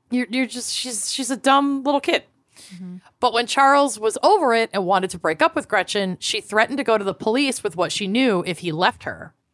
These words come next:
Speaker 2: Okay, also don't threaten.
Speaker 1: No,
Speaker 2: Don't
Speaker 1: no,
Speaker 2: threaten,
Speaker 1: this
Speaker 2: just do it.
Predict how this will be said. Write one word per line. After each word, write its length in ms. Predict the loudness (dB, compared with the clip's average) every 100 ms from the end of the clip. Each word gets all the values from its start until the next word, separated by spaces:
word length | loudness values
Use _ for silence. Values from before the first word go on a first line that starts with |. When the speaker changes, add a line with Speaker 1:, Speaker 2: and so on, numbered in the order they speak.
| _ -8
Speaker 2:
Okay, 100 | 2
also 360 | 4 4 2 2
don't 280 | 2 0
threaten. 600 | -2 2 2 2 -4 -10 -18 _ _ _ _ -6
Speaker 1:
No, 160 | 0
Speaker 2:
Don't 220 | 2 2
Speaker 1:
no, 80 | 4
Speaker 2:
threaten, 280 | 4 4 2
Speaker 1:
this 160 | -4 0
Speaker 2:
just 380 | 0 0 -4 -8
do 220 | -4 -4
it. 120 | -6